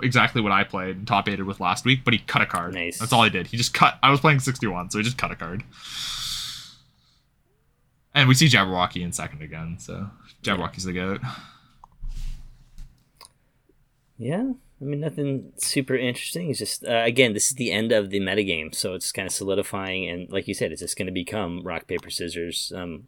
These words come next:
Speaker 2: un-, until we get some, uh, I think someone's wor-, been working on a Magic, uh, A I called, no, or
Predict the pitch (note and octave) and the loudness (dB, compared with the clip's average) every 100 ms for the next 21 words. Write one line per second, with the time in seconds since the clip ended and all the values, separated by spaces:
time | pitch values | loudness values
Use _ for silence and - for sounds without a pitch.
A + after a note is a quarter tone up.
0 | - F#2 - _ _ _ _ - G#2+ G#2 | -12 -12 -12 _ _ _ _ -6 -4 4
1 | C#3 B2+ B2 A2 A2+ A#2 - A2 G#2 G2+ | 8 8 8 4 2 2 0 0 0 -2
2 | E2+ G2 G2 F#2 F#2 A#2 - C3 B2+ B2 | -4 -4 -2 -2 0 0 0 2 2 2
3 | G#2 A2+ A2 A2 G#2+ A#2 G#2+ F#2+ F#2+ F#2+ | 0 -2 0 2 2 0 -2 0 0 0
4 | G2 G2 F#2+ - - - F2+ F2 F#2+ G2+ | 0 0 -2 -4 -12 -6 -4 -2 4 4
5 | F#2+ F#2+ F#2+ F#2 - - F2 - - F2+ | 4 2 0 -2 -10 -6 -6 -6 -8 -8
6 | D#2+ E2 | -6 -10